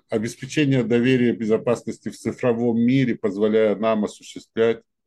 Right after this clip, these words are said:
финансовые операции, обмениваться конфиденциальной информацией, устанавливать защищенные соединения.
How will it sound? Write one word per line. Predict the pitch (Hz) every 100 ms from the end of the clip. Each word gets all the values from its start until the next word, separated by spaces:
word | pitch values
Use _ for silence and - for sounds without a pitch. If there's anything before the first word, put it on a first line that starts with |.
| _ _ _ _
финансовые | - 120 135 139 107 101
операции, | 90 110 110 123 117 - 101 95
обмениваться | - 92 120 120 104 92 -
конфиденциальной | - 104 - 92 80 - 92 87 85
информацией, | 80 85 80 107 107 - 80
устанавливать | - 90 101 98 92 82
защищенные | 82 80 76 - 90 82 76
соединения. | - 76 76 82 73 -